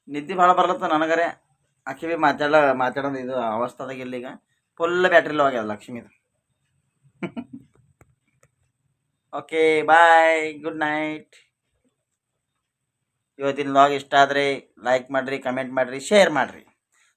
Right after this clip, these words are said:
ನಮ್ಮ ಫ್ಯಾಮಿಲಿಗೆ ಹಿಂಗೆ ಸಪೋರ್ಟ್ ಮಾಡ್ರಿ.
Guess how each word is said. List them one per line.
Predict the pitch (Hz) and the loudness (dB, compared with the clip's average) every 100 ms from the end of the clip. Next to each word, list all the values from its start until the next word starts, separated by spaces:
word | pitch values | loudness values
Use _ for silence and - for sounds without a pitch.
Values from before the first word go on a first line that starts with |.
| _ | _
ನಮ್ಮ | 147 160 156 | -6 -6 0
ಫ್ಯಾಮಿಲಿಗೆ | 185 185 185 185 190 | 0 0 -4 -2 -2
ಹಿಂಗೆ | 185 185 190 | -2 -4 0
ಸಪೋರ್ಟ್ | 208 202 202 | 0 0 0
ಮಾಡ್ರಿ. | 208 208 196 208 208 208 208 196 | 4 4 6 4 4 0 -2 -8